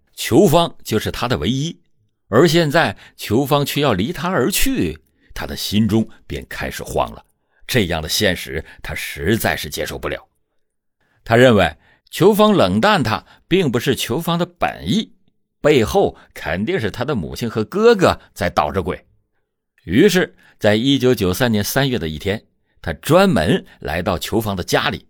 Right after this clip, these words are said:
裘芳的母亲和哥哥对他还是很客气的，但是裘芳的母亲也是直截了当的表达了自己的意见，那就是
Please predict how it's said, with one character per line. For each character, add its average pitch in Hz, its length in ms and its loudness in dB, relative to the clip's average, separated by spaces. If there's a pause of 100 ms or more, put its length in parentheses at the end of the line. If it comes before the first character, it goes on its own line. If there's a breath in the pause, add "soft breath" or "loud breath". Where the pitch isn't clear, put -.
(720)
裘 220 280 4
芳 220 120 6
的 214 80 6
母 104 220 0
亲 160 160 -2
和 151 100 0
哥 190 320 4
哥 147 280 0 (200)
对 120 140 -4
他 98 140 -6
还 113 180 -4
是 156 80 -6
很 69 240 -8
客 269 260 -8
气 - 140 -8
的， - 100 -12 (880)
但 220 160 4
是 208 80 2
裘 170 220 2
芳 202 140 2
的 208 60 2
母 80 220 -4
亲 143 300 -2 (280)
也 104 140 2
是 117 140 -4
直 123 180 -4
截 165 120 -2
了 107 200 -4
当 156 220 -2
的 101 180 -4 (220 soft breath)
表 71 260 -4
达 104 140 -6
了 180 100 -4
自 202 160 -6
己 - 120 -12
的 - 100 -10
意 208 220 -4
见， - 220 -8 (520)
那 107 160 0
就 120 140 6
是 95 200 -2